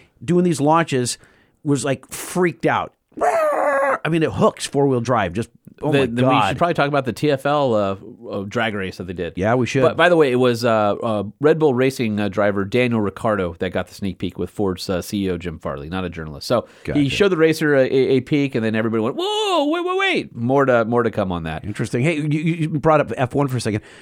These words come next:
Speaker 1: Is the Las Vegas F one race gonna be the biggest F one race that's
Speaker 2: Yes.
Speaker 1: ever happened to America?
Speaker 2: Yes.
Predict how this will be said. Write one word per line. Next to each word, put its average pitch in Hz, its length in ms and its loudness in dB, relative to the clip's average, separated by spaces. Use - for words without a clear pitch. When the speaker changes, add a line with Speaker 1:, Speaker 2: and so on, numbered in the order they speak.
Speaker 1:
Is 151 220 4
the 147 280 4
Las 147 280 2
Vegas 139 440 2
F 135 200 0
one 139 220 2
race 131 260 2
gonna 131 180 2
be 127 120 2
the 123 100 0
biggest 131 480 0
F 127 160 -2
one 131 140 2
race 117 200 2
that's 85 160 0
Speaker 2:
Yes. - 80 -2
Speaker 1:
ever 143 220 2
happened 135 380 0
to 131 140 2
America? 110 580 2
Speaker 2:
Yes. 92 380 -4